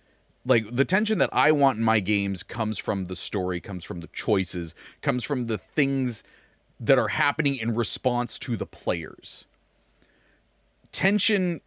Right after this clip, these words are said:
as far as what they have and, like, what they can do and what they know about,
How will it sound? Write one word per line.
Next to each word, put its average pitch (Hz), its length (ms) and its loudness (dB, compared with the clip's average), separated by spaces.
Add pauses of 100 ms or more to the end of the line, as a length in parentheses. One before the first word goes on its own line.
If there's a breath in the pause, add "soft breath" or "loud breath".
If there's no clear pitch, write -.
as 143 180 4
far 143 300 4
as 104 320 2 (360)
what 110 320 4
they 107 300 0
have 120 1000 0 (560)
and, 123 200 2
like, 113 160 2
what 107 320 2
they 131 100 2
can 90 380 -6
do 175 580 0 (560)
and 110 240 -2
what 120 220 2
they 98 100 -2
know 98 440 2
about, 214 460 4